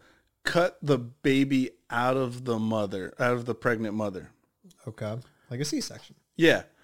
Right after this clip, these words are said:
Speaker 1: Except that doesn't really happen 'cause they're witches. So what
Speaker 2: Mm-hmm.
Speaker 1: they do is m-, abracadabra magic the
Speaker 2: Yeah.
Speaker 1: baby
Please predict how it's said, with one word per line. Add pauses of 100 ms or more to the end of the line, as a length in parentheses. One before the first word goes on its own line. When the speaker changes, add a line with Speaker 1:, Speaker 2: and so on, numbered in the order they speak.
(560)
Speaker 1:
Except
that
doesn't
really
happen
'cause
they're
witches. (180)
So
what
Speaker 2:
Mm-hmm.
Speaker 1:
they
do
is (1040)
m-, (100)
abracadabra
magic (220)
the
Speaker 2:
Yeah.
Speaker 1:
baby